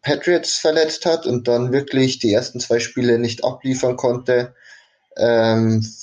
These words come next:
entweder für Zero oder Negative Rushing Yards gegangen ist und dann out for the season war. Und dann hat Kyle Allen übernommen, wie du schon gesagt hast, wirklich stark gespielt und dann kam irgendwie so die verfluchte Bye-Week und danach ist es dann ja rapide,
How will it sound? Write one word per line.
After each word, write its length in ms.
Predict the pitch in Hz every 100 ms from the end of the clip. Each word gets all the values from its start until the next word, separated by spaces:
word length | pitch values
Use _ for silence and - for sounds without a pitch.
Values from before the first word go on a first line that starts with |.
| -
entweder 440 | 123 123 123 120 113
für 100 | 120
Zero 500 | 117 131 135 135 113
oder 160 | 110 110
Negative 560 | 123 123 120 117 -
Rushing 280 | 127 - 127
Yards 260 | 117 120 -
gegangen 400 | 120 110 113 107
ist 380 | 120 - - _ _ _ _ -
und 220 | 117 113
dann 420 | 117 127 123 120 -
out 340 | 52 123 127
for 180 | 139 123
the 40 |
season 400 | 123 165 - 113
war. 240 | 110 127 120
Und 260 | 117 117
dann 160 | 117 131
hat 140 | 127
Kyle 280 | - 110 110
Allen 220 | 113 135
übernommen, 560 | 147 151 147 147 151 147 _ _ -
wie 160 | 123
du 100 | 131
schon 220 | 131 120
gesagt 380 | 113 113 127 -
hast, 280 | 123 - -
wirklich 340 | 139 143 131
stark 280 | - 123 123
gespielt 380 | 123 117 135 131
und 160 | 117 110
dann 160 | 113
kam 260 | 117 120 117
irgendwie 220 | 123 120
so 160 | 120 117
die 160 | 117
verfluchte 540 | 113 110 - 131 - 110
Bye-Week 600 | 110 123 139 147 143 - _ _ _
und 240 | 117 113
danach 360 | 117 117 123 -
ist 220 | 113 -
es 160 | 117 -
dann 180 | 117
ja 220 | 110 110 110
rapide, 800 | 110 110 123 120 113 113 110